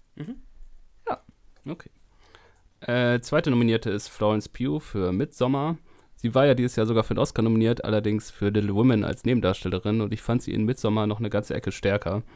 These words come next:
Speaker 1: Ähm, zum einen, wie sie Trauer darstellt, finde ich total, fand ich total erschütternd irgendwie, weil sie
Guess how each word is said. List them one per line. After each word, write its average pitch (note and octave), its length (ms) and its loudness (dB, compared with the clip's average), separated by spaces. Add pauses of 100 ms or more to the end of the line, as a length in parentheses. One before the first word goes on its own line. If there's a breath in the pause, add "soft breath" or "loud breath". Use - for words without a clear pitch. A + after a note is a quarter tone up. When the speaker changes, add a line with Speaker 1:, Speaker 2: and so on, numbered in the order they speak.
(520 loud breath)
Speaker 1:
Ähm, G#2 600 6 (340)
zum - 180 0
einen, C#3 640 4 (460)
wie A#2+ 140 2
sie A2 540 2 (360)
Trauer C3+ 500 0
darstellt, C3 600 -2
finde B2 200 -8
ich - 80 -12
total, A#2 680 -4 (540)
fand A#2+ 200 -2
ich - 60 -10
total A#2 180 0
erschütternd B2+ 440 0
irgendwie, D3 360 0
weil A#2 140 -2
sie A2 440 -2